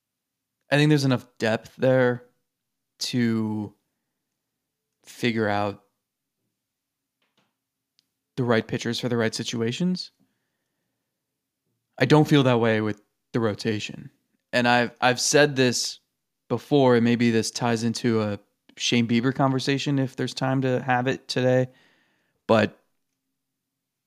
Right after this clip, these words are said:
you're banking, the, the best case scenario for the rotation is awesome.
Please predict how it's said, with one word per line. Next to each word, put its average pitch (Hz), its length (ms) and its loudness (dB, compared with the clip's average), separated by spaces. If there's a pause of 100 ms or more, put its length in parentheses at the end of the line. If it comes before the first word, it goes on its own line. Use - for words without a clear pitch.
(560)
you're 131 360 4
banking, 170 800 2 (540)
the, 170 480 0 (300)
the 156 80 0
best 220 260 2
case 240 200 2
scenario 214 280 2
for 220 140 0
the 208 80 0
rotation 196 480 0
is 135 100 -2
awesome. 120 460 -4